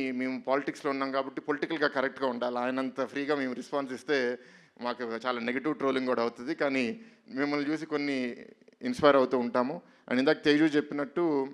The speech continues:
uh, unlike a typical, uh, movie, uh, ప్రతి యాక్ట్రెస్కి ఒక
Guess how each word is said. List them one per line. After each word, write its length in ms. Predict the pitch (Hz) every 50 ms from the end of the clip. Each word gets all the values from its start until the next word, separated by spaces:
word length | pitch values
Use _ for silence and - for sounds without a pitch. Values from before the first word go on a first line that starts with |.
| 135 _ _ _ _ _ _ _ _ _ - - 120
uh, 180 | 120 120 113 - - _ _ - - _ _ _ _ _ _ _ - _ _ _ _ _ - 123
unlike 260 | 127 143 160 160 160 165 156
a 20 | -
typical, 380 | 147 - 160 - - 170 165 165 160 160 156 156 151 147 147
uh, 220 | 143 139 139 139 131 123 127
movie, 300 | 135 135 139 160 170 170 160 - - - - _ - - - - -
uh, 100 | 120 120 -
ప్రతి 240 | 127 123 123 147 143 143 143 139 131 123
యాక్ట్రెస్కి 560 | 123 120 - 143 143 131 - - - 139 143 143 139 127 123
ఒక 120 | -